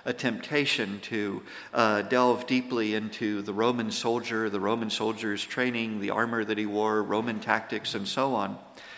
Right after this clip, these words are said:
That's not what Paul is getting at. What Paul is getting at is how we're equipped for, for spiritual warfare.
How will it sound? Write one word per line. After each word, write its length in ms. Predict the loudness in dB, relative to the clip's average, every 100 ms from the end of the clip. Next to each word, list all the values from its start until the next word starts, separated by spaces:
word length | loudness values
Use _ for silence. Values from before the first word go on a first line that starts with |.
| -2
That's 200 | 2 4
not 160 | 4 4
what 160 | 0 0
Paul 260 | 0 0
is 140 | -2 0
getting 360 | 0 0 -2
at. 220 | -4 -6 -12 -20 -20 -2
What 160 | 0 0
Paul 280 | 2 2 2
is 140 | 2
getting 340 | 0 2 0
at 160 | 0 0
is 160 | -2 0
how 180 | 0
we're 240 | 2 2 2
equipped 340 | 0 -2 -2
for, 140 | -4 -6
for 480 | -6 -10 -6 -2
spiritual 560 | -2 2 2 2 2 0
warfare. 580 | 2 0 2 2 2